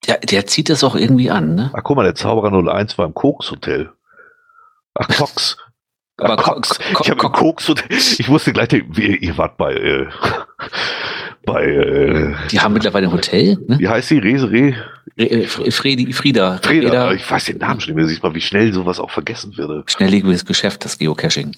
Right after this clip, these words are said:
Speaker 1: Ja.
Speaker 2: Ja. Also, Flughafen und Glider, was soll da schon mal rauskommen? Nix Gutes. Nein. Äh, er, er hat da ja so einen Cache liegen,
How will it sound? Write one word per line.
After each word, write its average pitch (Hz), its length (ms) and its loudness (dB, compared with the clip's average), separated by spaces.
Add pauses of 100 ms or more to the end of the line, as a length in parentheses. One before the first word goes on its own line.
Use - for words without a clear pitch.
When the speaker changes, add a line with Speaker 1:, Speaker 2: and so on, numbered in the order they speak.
Speaker 1:
Ja. - 120 -2
Speaker 2:
Ja. 80 280 -2 (580)
Also, 120 240 2
Flughafen 165 600 0
und 165 380 -2
Glider, 127 640 4
was 120 120 -2
soll 127 120 2
da 131 120 4
schon 120 120 -6
mal 110 80 0
rauskommen? 107 360 0
Nix 120 240 -2
Gutes. 127 420 2 (240)
Nein. 73 240 -4 (300)
Äh, 98 220 4
er, - 320 -4
er - 160 -2
hat 135 100 0
da 139 80 4
ja 113 160 6
so 104 80 2
einen 98 120 0
Cache - 320 -2
liegen, 95 400 -6